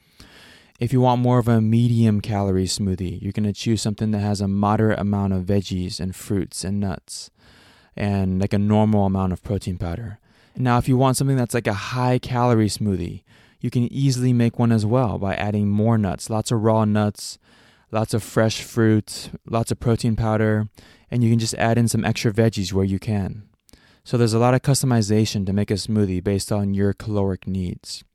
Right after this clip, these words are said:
Also, you can easily change the flavor of your, your smoothies. You can do something that's less sweet if you want, or more sweet. If you want something more sweet,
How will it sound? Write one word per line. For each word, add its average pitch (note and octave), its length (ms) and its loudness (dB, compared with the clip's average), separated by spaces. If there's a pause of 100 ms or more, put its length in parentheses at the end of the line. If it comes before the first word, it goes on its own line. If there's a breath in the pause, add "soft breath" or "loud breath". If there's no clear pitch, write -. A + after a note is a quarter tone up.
(260)
Also, B2+ 260 2
you C#3 140 4
can C3+ 160 0
easily C#3 440 0
change C3+ 360 0
the A#2 80 0
flavor A#2 720 2
of G2+ 200 -2
your, F#2+ 540 -2
your G#2 160 -2
smoothies. A2 680 -2 (420 soft breath)
You - 80 -6
can C3 120 -2
do B2 140 4
something B2+ 260 0
that's A2+ 280 -2
less A2+ 260 0
sweet - 420 -2
if - 140 -6
you G#2+ 100 0
want, F2+ 320 -4 (140)
or C3+ 180 4
more C3 240 4
sweet. - 360 -4
If - 140 -8
you A#2+ 60 -2
want A#2+ 140 0
something A#2 240 -2
more A#2 240 2
sweet, G#2 420 -2